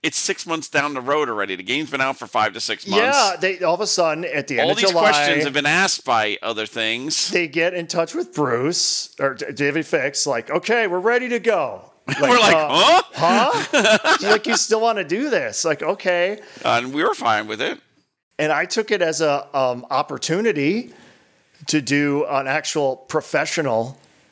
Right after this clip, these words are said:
Speaker 2: interview. I had it in my notes. I was gonna ask about the targets if they didn't
Speaker 1: Yep.
Speaker 2: bring it up, 'cause that was the main thing that I knew about.
Speaker 1: Yo, we all knew about that,
Speaker 2: And
Speaker 1: yes.
Speaker 2: that's why I had the open-ended question, "What kind of problems, you know, or did you have during that?" And then they brought it up.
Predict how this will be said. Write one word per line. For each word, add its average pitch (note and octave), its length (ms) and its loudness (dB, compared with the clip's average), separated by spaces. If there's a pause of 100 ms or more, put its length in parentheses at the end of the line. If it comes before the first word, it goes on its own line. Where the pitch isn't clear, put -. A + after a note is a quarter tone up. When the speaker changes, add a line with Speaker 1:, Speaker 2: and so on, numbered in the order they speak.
(180)
Speaker 2:
interview. B2+ 680 -2 (1120)
I D3 120 0
had D#3 220 -2
it F#3 80 -2
in F3 60 0
my E3+ 140 0
notes. E3+ 460 0
I C3+ 100 0
was C#3+ 120 -4
gonna D#3 160 -2
ask D#3 260 -2
about D3+ 200 0
the C#3 80 -10
targets C3+ 600 -2
if B2 120 -8
they C#3 140 0
didn't B2+ 140 -6
Speaker 1:
Yep. A2 80 -2
Speaker 2:
bring G2+ 120 -2
it F#2+ 80 -2
up, F2 240 -4 (300)
'cause D#3 160 -2
that F3+ 140 2
was F3 120 -6
the D#3+ 80 -2
main E3 280 -2
thing D3+ 240 -2
that B2+ 120 -2
I C#3+ 180 0
knew B2+ 180 -8
about. F#2 480 -4
Speaker 1:
Yo, A#2 140 -4
we G#2+ 200 -4
all G#2+ 140 -2
knew F2 160 -10
about C#2+ 260 -8
that, - 200 -8
Speaker 2:
And D3+ 180 0
Speaker 1:
yes. D#3 120 0
Speaker 2:
that's - 100 -2
why D#3+ 180 2
I D3 140 0
had C#3 220 -4
the C#3+ 100 -6
open-ended C3+ 520 -2
question, C3 420 -4
"What A3+ 160 -2
kind D4+ 180 2
of C4+ 140 0
problems, E3 840 -2
you C3+ 80 -2
know, G#2 180 0
or G2 180 0
did B2 180 -2
you A#2 100 -2
have A2+ 360 -4
during A#2+ 280 -2
that?" A2+ 240 -4
And C#3 140 -2
then E3 140 -2
they E3+ 140 0
brought B2 300 -4
it F#2 80 -6
up. F2+ 200 -8